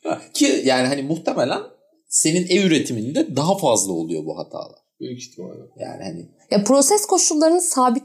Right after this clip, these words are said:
Speaker 3: yani optimum düzeye çekemediğin her anlamda tabii hata payı
Speaker 2: Ortamda var.
Speaker 3: artıyor. Ee, ev tipi üretimde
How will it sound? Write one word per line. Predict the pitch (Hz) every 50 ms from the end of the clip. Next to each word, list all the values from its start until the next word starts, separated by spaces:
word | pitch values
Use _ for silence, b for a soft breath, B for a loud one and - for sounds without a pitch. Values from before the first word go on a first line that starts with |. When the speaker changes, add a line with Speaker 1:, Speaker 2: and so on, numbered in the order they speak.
| - 208
Speaker 3:
yani | 196 196 185
optimum | - 302 302 - - 294 302 294 285
düzeye | 254 247 277 285 302 294
çekemediğin | - 277 - 349 349 302 262 214 196 220 233 247 247 254
her | - 320 320 311 320 - - -
anlamda | 160 170 165 156 151 147 147 147 160 202 339 508 B B B B B B B
tabii | 330 285 277
hata | 277 294 285 - 311 320 311
payı | - 269 220 -
Speaker 2:
Ortamda | 508 659 622 - -
var. | 170 349 359
Speaker 3:
artıyor. | 359 - - - 262 196 170 175 247 - - B B B B B B -
Ee, | 185 202 196 185 180 175 175 175 - - 262 320
ev | 311 320 - - - -
tipi | - 277 - - 240 226 214 - 214
üretimde | 196 202 202 - 233 208 196 202 - - 185 165 156 - -